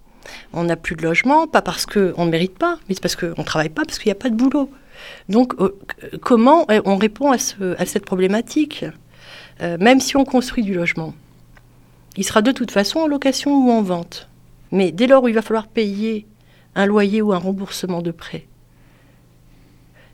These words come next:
comment on fait pour, euh, toute cette classe, voilà, cette classe de, cette masse de gens qui ne peuvent pas payer de loyer, qui ne peuvent pas payer un remboursement de prêt ?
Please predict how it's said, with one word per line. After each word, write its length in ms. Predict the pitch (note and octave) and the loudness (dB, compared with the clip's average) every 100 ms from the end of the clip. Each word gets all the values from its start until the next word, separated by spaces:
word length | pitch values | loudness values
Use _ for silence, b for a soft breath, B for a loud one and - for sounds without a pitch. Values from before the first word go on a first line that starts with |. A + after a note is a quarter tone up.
| - | -6
comment 240 | F3 F3+ | -2 0
on 40 | |
fait 200 | E3+ C4+ | 0 -2
pour, 260 | D#4+ - - | -2 -4 -2
euh, 100 | D#3+ | -4
toute 220 | D#3 G#3+ | -4 -10
cette 220 | - D#3+ | -6 -8
classe, 560 | - G3+ A3+ F#4 - - - _ _ _ _ _ - - | -4 0 2 0 -2 -12 -18 _ _ _ _ _ -20 -8
voilà, 320 | D#3 F#3 D#4+ F4+ | -4 -2 -2 -4
cette 240 | - D#3+ | -8 -10
classe 320 | - F3 F3 - | -2 -2 0 -4
de, 180 | D3+ | -8
cette 260 | C#3 D#3 - | -6 -6 -2
masse 200 | F3 E3+ | -2 -2
de 140 | D#3+ | -2
gens 240 | F3 A#3 E4 | -2 0 -2
qui 200 | - F#3+ | -4 -6
ne 240 | D#3 E3+ | -4 -4
peuvent 320 | E3 F3+ F3+ | -2 -2 -4
pas 160 | - F4+ | -4 -8
payer 380 | F4+ B3+ A3 A3+ | -4 -4 -2 -2
de 100 | F#3 | -2
loyer, 560 | G3 G3 G3 F#3 F#3+ - _ b b b b b | -2 0 -2 -2 -6 -8 _ b b b b b
qui 120 | - | -14
ne 40 | E3 | -10
peuvent 200 | D3+ - | -10 -4
pas 140 | E4+ | -4
payer 300 | - B3 G#3+ | -2 -2 0
un 40 | |
remboursement 560 | G3 F3+ F#3 - - E3+ | -2 -2 -6 -8 -8 -6
de 100 | E3 | -8
prêt ? 300 | D#3 - E3 | -8 -8 -10